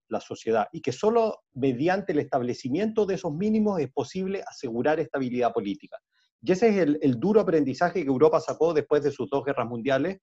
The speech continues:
y por lo mismo es que el estado de bienestar se termina por instaurar a lo largo y ancho de Europa. Insisto, con diferencias, no es lo mismo el estado de bienestar italiano, español, que el holandés, que el alemán y que el escandinavo, pero todos los países europeos en general tienen ese modelo.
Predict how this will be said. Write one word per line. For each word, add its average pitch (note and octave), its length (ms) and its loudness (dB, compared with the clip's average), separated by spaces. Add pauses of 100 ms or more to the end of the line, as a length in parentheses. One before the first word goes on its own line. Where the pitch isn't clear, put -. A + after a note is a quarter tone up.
(340)
y - 80 -8
por B2+ 160 0
lo A#2+ 80 6
mismo F#3 260 2
es E3+ 80 -4
que - 80 0
el C3 80 -2
estado D#3 220 0
de D3+ 80 4
bienestar C3 360 0
se D#3 140 -2
termina C#3+ 400 2
por D3+ 100 2
instaurar B2 600 2
a A#2+ 80 -2
lo A#2 100 4
largo D3 300 4
y C3 80 -2
ancho C#3 320 -4
de A2 60 -2
Europa. B2 440 -2 (440)
Insisto, C3 440 -2
con A#2+ 160 0
diferencias, C#3 500 0
no G2 100 -6
es F2+ 40 -10
lo G2 100 -4
mismo A#2 260 -4
el G2+ 60 -2
estado A2 200 -2
de G#2+ 60 -2
bienestar G#2+ 340 -2
italiano, A2+ 420 -2
español, B2 500 -2
que - 120 -2
el G2 80 -2
holandés, F#2+ 400 -2
que A2+ 60 -6
el G2+ 40 -4
alemán G2+ 380 -2
y G#2 60 -4
que A2 160 -4
el G2 180 -4
escandinavo, G3 760 -2 (380)
pero A3+ 240 6
todos A3+ 260 8
los G3+ 140 2
países F3+ 320 0
europeos D#3+ 420 2
en D#3 80 -2
general D3+ 460 2
tienen D3 260 0
ese C#3 160 -4
modelo. A2 400 0